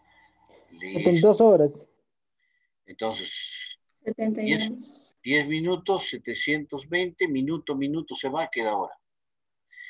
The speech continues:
Speaker 1: Entonces sería setenta y dos horas. La respuesta, la E. Mira, qué sencillito, qué sencillo. Eso puede venirte en adelanto o en atraso y funciona igual. Funciona igual, ¿ya?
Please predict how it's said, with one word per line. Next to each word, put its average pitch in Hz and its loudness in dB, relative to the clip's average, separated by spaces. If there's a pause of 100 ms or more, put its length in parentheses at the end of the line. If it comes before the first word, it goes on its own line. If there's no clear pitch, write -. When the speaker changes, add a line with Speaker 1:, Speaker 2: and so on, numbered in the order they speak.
(260)
Speaker 1:
Entonces 110 -8
sería 113 -4
setenta 95 -16
y 95 -10
dos 95 -12
horas. - -20
La 107 -10
respuesta, 131 -6 (160)
la - -20
E. - -16 (1200)
Mira, 120 -2
qué 139 -6
sencillito, 110 -10 (200)
qué 120 -12
sencillo. - -12 (380)
Eso 160 2
puede 180 4
venirte 165 0
en 131 0
adelanto 165 0
o 110 -6
en 101 -6
atraso - 0 (180)
y - -20
funciona 123 -8
igual. 95 -8 (800)
Funciona 98 -14
igual, - -16 (100)
¿ya? 120 -12